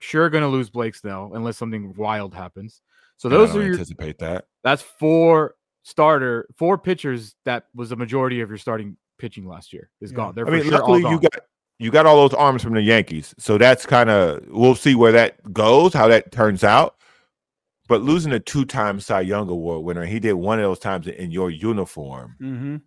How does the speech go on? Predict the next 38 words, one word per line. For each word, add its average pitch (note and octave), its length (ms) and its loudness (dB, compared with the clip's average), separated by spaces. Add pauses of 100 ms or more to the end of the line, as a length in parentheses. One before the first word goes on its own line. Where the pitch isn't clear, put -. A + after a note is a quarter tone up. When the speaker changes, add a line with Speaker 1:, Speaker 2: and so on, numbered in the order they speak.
Speaker 2:
Like, A2 220 -2
Blake D3+ 240 0
Snell F#3 160 -2
was A#2+ 140 -6
very A#2 340 2
good G#2 320 0
for F2 60 -8
the E2 80 -8
Padres. D#2+ 680 -10 (100)
Speaker 3:
Yeah, D#3+ 160 2
but C#3+ 100 -2
Speaker 2:
And C#3+ 60 0
for - 80 2
Speaker 3:
I - 40 2
have D3 80 2
Speaker 2:
them - 20 -4
Speaker 3:
a - 40 -4
Speaker 2:
not B2 60 -6
to - 40 -10
Speaker 3:
question. C3 240 -4
Speaker 2:
be A2+ 100 -4
able F#2 160 -8
to F2+ 80 -8
reward G2 480 0
him D#2+ 320 -10
is E2+ 180 -14
kinda, F#2 400 -8 (460)
oof, F#2+ 380 -10
that G2+ 160 -2
Speaker 3:
Yeah, D3+ 80 2
Speaker 2:
one C#3+ 80 0
Speaker 3:
but, D3 80 -6
Speaker 2:
stings. E2+ 280 -8 (240)
Speaker 3:
but C#3+ 120 -2
I - 20 4
have C#3+ 100 0
a D3+ 60 -6
question. C3 360 -4